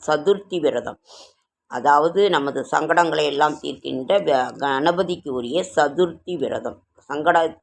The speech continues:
சங்கடகர சதுர்த்தி. அருணாச்சல,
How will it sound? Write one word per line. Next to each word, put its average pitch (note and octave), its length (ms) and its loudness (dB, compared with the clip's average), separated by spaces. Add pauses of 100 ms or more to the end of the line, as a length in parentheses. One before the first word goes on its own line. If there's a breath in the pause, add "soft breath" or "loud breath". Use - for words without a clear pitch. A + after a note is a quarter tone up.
(140)
சங்கடகர E3 600 0
சதுர்த்தி. C3 560 -10 (1900)
அருணாச்சல, G3 760 6